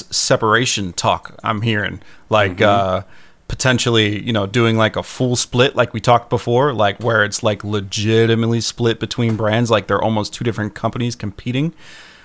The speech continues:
Speaker 1: I'm, you dude, I am all about that. Like,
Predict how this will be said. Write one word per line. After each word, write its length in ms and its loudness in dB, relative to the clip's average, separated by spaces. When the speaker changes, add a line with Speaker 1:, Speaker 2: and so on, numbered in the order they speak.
Speaker 1:
I'm, 360 2
you 160 -4
dude, 340 -4
I 240 4
am 320 -2
all 220 4
about 300 -2
that. 360 0
Like, 200 -2